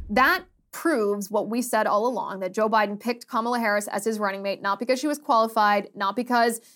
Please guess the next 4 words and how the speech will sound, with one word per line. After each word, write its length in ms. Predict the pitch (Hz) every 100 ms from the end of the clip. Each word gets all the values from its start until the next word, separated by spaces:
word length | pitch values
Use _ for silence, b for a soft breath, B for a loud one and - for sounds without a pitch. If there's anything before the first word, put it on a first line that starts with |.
| b
she 680 | - - 247 247 240 233 - _ _ _ _ _ _
was 260 | 214 233 214
going 400 | 226 226 233 233
to 460 | - 247 233 226